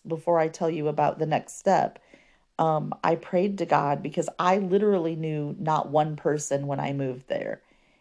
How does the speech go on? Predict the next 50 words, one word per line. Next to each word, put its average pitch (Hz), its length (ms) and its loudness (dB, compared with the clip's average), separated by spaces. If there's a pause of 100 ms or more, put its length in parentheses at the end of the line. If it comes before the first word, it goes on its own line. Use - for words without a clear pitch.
(120)
And 170 140 -4
I 170 80 -2
prayed 185 260 -4
to 175 60 -4
God 180 320 -2
and 160 160 -6
I 160 100 -2
said, - 600 -4
"Will 160 100 -8
you 160 180 -6
please, 156 580 -8
you, 175 360 -2
you 208 400 -6
choose 165 400 -6
my 147 160 -4
friends 139 420 -2
for - 180 -6
me." - 360 -10
And 165 140 -4
it - 160 -6
took 175 180 -8
a 156 40 -2
year 160 260 -2
and 208 100 0
a 190 60 0
half, 196 360 0 (760)
but 147 240 4
those 233 280 6
friends 170 600 4
are 156 140 6
friends 151 380 2
for - 160 0
life. 143 460 0
They're 165 140 2
some 175 160 -2
of 156 80 -2
the 151 40 2
best 160 320 0
friends 160 280 -2
I've 135 260 -4
ever 160 280 4
had. - 340 -4 (800)
And, 160 340 -4
um, 143 400 0
I 165 140 2
know 165 220 4
they're 160 180 6
with 160 260 -2
me 147 140 -6
forever. 139 600 -2